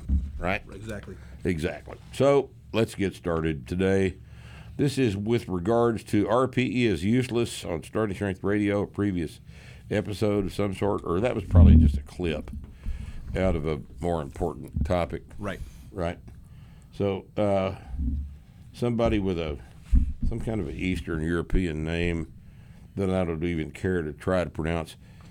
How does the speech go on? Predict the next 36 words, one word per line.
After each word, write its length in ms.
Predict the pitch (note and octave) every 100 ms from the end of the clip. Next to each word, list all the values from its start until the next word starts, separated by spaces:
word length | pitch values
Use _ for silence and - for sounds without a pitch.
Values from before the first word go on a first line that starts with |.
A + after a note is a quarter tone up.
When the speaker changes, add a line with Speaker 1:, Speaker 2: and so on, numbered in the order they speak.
| - - - -
Speaker 1:
says, 440 | - G3 F#3 -
"So 200 | - G3
Mister 300 | F3 F#3 -
Ripito 500 | C3+ E3 D3 F#2+ A2+ G#2
recommends 580 | B2+ C3 G#2+ A2 G2+ F#2+
using 340 | A#2+ F2+ F2
R 160 | G2+ G#2
P 200 | - G#2
E 260 | G2+ G2
ten 440 | D#2 - A#2+ G#2+ E2+
on 160 | D#2+
every 260 | F2+ D2 D2+
set. 360 | - A#2 - - - - - - - -
It's 180 | A#2 A2+
an 100 | A#2
interesting 520 | C#3+ D3+ C#3+ - G#2+
position. 560 | F2+ F2 F2+ C3+ D2+ D2
No 120 | A2
need 260 | C3 C3 G2+
to 60 |
s-, 180 | F#2 - -
get 140 | - -
so 160 | A2
worked 400 | G2 F2 G#2 -
up 160 | A2+ A#2+
about 320 | C#2+ C#2+ -
it." 120 | - -
<laughs> 60 | - - - - - - - - - - - -
No, 320 | G2+ F2 G#2
no, 240 | C#3 D#2+
no, 220 | G#2+ F#2+ E2+
you 200 | G#2 E2
misunderstand. 640 | F2+ E2 D#2+ D2 - D3+ - - - - - - - - - - - - - -
I 120 | F2+
don't 180 | C3+ -
recommend 680 | G2 G2+ F2+ F#2 G2 G2